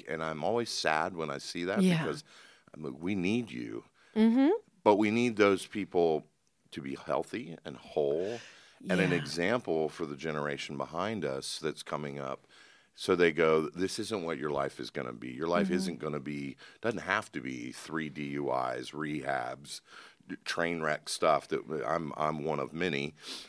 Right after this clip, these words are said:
Speaker 1: Um, you don't have to go down that road if you don't want to. It's not synonymous with
Speaker 2: Yeah.
Speaker 1: longevity in our business.
Speaker 2: And I feel like it's, it's turned now to, it used to be like, you know, who was partying hardest at these things.
Speaker 1: Right.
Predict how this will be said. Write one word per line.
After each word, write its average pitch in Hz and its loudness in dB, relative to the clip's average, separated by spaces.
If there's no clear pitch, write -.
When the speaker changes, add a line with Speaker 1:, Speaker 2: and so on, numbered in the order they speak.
Speaker 1:
Um, 90 4
you 107 -4
don't 113 4
have 110 2
to 104 -4
go 92 8
down 85 4
that 71 0
road 107 6
if 85 -2
you 87 0
don't 76 0
want 87 4
to. 67 -2
It's 65 -4
not 92 4
synonymous 76 -4
with 71 -6
Speaker 2:
Yeah. 214 6
Speaker 1:
longevity 73 0
in 65 -6
our 62 -4
business. 58 -10
Speaker 2:
And 247 4
I 233 0
feel 240 0
like 214 2
it's, - -2
it's 185 0
turned 185 0
now 165 2
to, 160 2
it 170 0
used 185 2
to - -2
be 175 6
like, 156 2
you 180 2
know, 165 4
who 170 2
was 165 2
partying 160 4
hardest 151 4
at 160 0
these 156 2
things. 160 4
Speaker 1:
Right. - -16